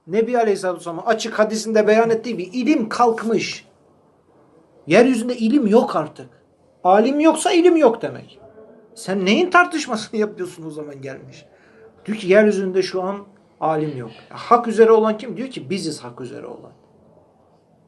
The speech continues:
Yani Allah'ın yeryüzünde dinin temsil eden diyor ki, "Biz on üç kişiyiz şu an.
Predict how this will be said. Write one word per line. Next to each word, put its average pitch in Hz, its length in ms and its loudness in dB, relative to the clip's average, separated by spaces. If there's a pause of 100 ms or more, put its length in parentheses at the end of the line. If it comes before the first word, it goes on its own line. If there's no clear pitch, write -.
Yani 131 100 -12
Allah'ın 175 520 0
yeryüzünde 165 760 0
dinin 185 320 -2
temsil 185 420 -6
eden 208 300 0
diyor 247 120 -8
ki, 185 120 -14
"Biz 190 120 -14
on 214 140 0
üç 190 200 -6
kişiyiz 131 480 -10
şu 131 220 -12
an. 156 140 -10